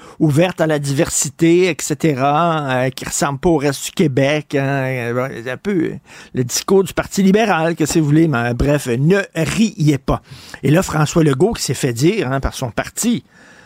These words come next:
euh, « Merci, monsieur Legault, mais, euh, restez chez vous. »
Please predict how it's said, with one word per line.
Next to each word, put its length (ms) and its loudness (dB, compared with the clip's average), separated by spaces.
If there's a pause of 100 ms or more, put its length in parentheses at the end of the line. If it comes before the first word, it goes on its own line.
(280)
euh, « 720 -2
Merci, 240 -2
monsieur 200 0
Legault, 300 0
mais, 300 0
euh, 180 0 (400)
restez 240 0
chez 200 2
vous. » 200 2